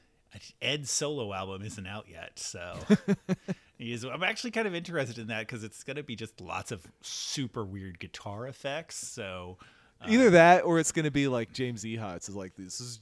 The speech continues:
Speaker 2: these are my
Speaker 1: Terrible.
Speaker 2: acoustic, like, love songs. This is what I got for you.
Speaker 1: Um, James Iha's, uh, solo albums are the worst music that I, uh, just kind of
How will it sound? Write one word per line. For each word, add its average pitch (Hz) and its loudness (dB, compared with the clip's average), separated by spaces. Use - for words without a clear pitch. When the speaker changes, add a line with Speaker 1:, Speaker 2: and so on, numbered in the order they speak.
Speaker 2:
these 113 -6
are 127 -4
my 127 -2
Speaker 1:
Terrible. 127 -2
Speaker 2:
acoustic, 151 -2
like, 147 -6
love 165 -2
songs. 87 -8
This 107 -10
is 120 -12
what 123 -4
I 123 -6
got 131 -6
for - -12
you. 107 -4
Speaker 1:
Um, 98 -10
James 165 -8
Iha's, 107 -10
uh, 85 -12
solo 85 -12
albums 82 -14
are - -14
the - -18
worst 101 -8
music 82 -14
that 80 -14
I, 80 -12
uh, 82 -12
just - -16
kind 85 -10
of - -16